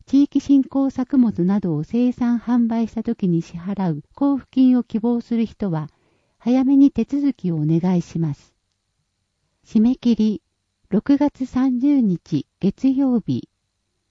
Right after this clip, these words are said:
申し込み、問い合わせ。農林課作物振興係。電話、七六一の七一四四。新潟県休日労働相談会。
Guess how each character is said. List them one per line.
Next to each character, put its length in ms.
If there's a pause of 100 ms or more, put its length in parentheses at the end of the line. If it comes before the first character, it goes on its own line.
(340)
申 220
し 160
込 120
み、 260 (100)
問 240
い 80
合 60
わ 120
せ。 300 (800)
農 280
林 260
課 240 (180)
作 280
物 260
振 260
興 280
係。 480 (640)
電 320
話、 220 (420)
七 300
六 300
一 360
の 240 (240)
七 320
一 400
四 280
四。 320 (1900)
新 200
潟 260
県 340 (140)
休 260
日 320
労 240
働 340
相 220
談 240
会。 320